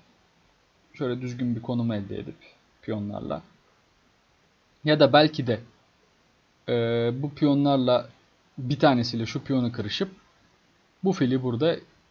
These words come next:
ileri geri yaparak rahatlıkla berabere ilan edebilir. Rahatlıkla berabere çıkarılabilir bu maç. O yüzden bunu daha fazla oynamamışlar ve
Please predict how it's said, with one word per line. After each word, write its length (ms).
ileri 280
geri 180
yaparak 560
rahatlıkla 520
berabere 480
ilan 280
edebilir. 440
Rahatlıkla 480
berabere 580
çıkarılabilir 720
bu 80
maç. 320
O 120
yüzden 280
bunu 160
daha 140
fazla 280
oynamamışlar 680
ve 140